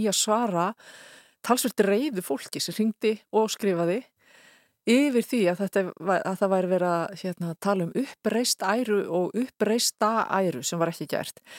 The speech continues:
Þegar þeim fannst sjálfum að það væri réttar að tala um uppreistn æru, en þá tengist þetta voðalega mikið því að fólk reiðist yfir því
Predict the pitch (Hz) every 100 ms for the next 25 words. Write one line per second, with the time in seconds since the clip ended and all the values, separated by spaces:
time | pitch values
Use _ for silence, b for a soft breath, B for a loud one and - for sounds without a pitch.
0 | B B B B B _ _ - - 185
1 | - - 214 254 311 - - 247 269 -
2 | - - 180 147 139 170 262 - _ _
3 | - 165 170 180 240 269 196 190 - 202
4 | - 185 180 196 - 220 - 202 190 180
5 | - 180 - 175 160 123 - _ 185 -
6 | 220 226 _ _ - 220 269 285 262 233
7 | 208 254 247 233 220 247 - 247 185 147
8 | 190 B B B B B - 190 202 196
9 | 175 175 233 262 - 247 226 170